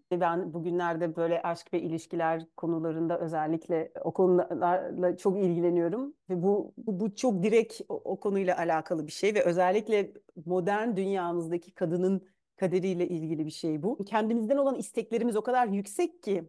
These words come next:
ölüyoruz yorgunluktan. Yani kendimizi gerçekten bitap hale düşürüyoruz. Ve, e, dediğin gibi bunun insan kişiliğiyle bağdaştırmış,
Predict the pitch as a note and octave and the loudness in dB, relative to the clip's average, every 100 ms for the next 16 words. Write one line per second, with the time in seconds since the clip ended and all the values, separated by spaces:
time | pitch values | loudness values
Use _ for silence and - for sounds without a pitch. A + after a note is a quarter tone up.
0 | - A#3 B3 E4 G3+ F3+ F3+ E3+ E3 D#3+ | -4 2 4 4 2 2 2 2 0 -2
1 | - - - _ - F#3 G3 G#3 A3 G#3+ | -8 -12 -16 _ -4 -2 -2 -2 -2 0
2 | A3 A#3 A#3+ D4 B3+ C4 G3 - F#3+ C#4+ | 2 2 0 4 4 4 -4 -4 -4 -2
3 | F4+ F3 D3 F#3 - B3 F#3+ F3+ F3+ F3+ | -4 -8 -6 -4 0 0 0 2 2 0
4 | - - - D#3 D#3 E3+ A3 - _ D#3+ | -6 -10 -10 -6 -6 -6 -10 -14 _ 0
5 | G#3+ D4+ - G#3+ F3+ G#3+ C4 C4+ F#3+ F3+ | 2 4 2 0 2 4 6 6 4 2
6 | G#3 A#3+ B3 - G3+ - A#3+ B3 A#3 - | 2 0 -2 -6 -6 -4 -4 -2 -4 -4
7 | A3 B3 B3+ G3 F3+ F3 - - - E3+ | -2 2 2 4 2 2 -2 -4 -8 -8
8 | C4 - - | -8 -12 -18